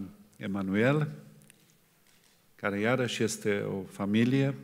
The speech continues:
familie mai mare. Și acum suntem la cea mai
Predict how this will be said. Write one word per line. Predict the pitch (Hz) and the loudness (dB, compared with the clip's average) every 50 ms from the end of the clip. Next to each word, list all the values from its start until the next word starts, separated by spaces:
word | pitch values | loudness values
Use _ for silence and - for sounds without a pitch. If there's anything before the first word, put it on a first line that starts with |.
| - - - | -18 -20 -14
familie | - - 95 95 104 107 104 107 | -6 -4 -4 -2 -2 -2 0 0
mai | 101 101 101 95 | 0 0 0 0
mare. | 95 107 107 117 123 135 143 147 139 - - - - - - _ _ _ - - - _ _ _ _ _ _ _ _ _ _ _ | 2 4 4 4 4 2 0 0 -2 -6 -14 -18 -20 -20 -20 _ _ _ -20 -20 -20 _ _ _ _ _ _ _ _ _ _ _
Și | - - - | -18 -10 -10
acum | 110 - - 151 156 | -8 -2 0 0 2
suntem | 151 151 - 151 127 - 143 143 143 139 | 2 2 2 0 2 4 4 4 4 4
la | 139 135 127 127 | 2 2 2 0
cea | 123 - - - 160 | 0 -2 -2 0 0
mai | 156 147 139 135 131 127 123 127 123 | 2 2 2 4 4 2 2 -2 -4